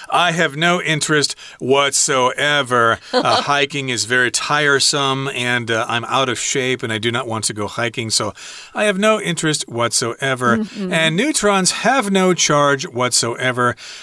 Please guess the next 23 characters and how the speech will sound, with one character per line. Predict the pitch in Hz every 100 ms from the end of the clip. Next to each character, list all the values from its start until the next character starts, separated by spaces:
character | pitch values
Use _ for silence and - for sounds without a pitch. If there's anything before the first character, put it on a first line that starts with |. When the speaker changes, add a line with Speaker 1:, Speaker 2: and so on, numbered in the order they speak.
| -
Speaker 1:
They | 127 113
have | 135 123
no | 123
charge | 123 - 127 120 113 -
at | 139 131 - -
all. | 196 165 104 76 76
And | 220 254
that | 262
brings | 214 196 170
us | 156
to | -
the | 127
midway | 113 113 107 107
point | - 113 110
in | - 110
our | 101
lesson | 107 113 110 101
for | 120 110
today. | 113 120 185 - - -
Let's | 190 247
stop | - 214 214 -
talking | - 226 214 170
now | 143 131 131